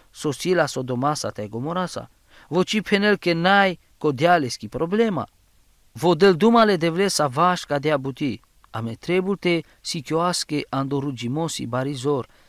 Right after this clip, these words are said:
te te rodas te avas activia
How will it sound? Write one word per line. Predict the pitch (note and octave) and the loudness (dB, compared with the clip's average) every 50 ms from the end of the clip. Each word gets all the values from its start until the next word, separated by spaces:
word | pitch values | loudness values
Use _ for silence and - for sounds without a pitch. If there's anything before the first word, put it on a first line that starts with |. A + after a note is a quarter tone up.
| _ | _
te | _ A#2+ A#2+ | _ -8 -8
te | - - G#2+ | -6 -8 -10
rodas | G#2+ A#2+ D3+ F3 F#3 F3 F#3 F3+ E3+ | -6 -4 -2 -2 -2 -2 -2 -4 -4
te | - E3 D#3+ | -4 -4 -4
avas | D#3 D#3+ F3 E3 - - - _ _ _ | -2 0 -2 -2 -2 -6 -12 _ _ _
activia | _ C#3 D3+ - - _ - G#3 G#3+ F#3 C3+ - A#2+ A2+ | _ -6 -6 -6 -8 _ -8 -6 -4 -4 -4 -6 -8 -8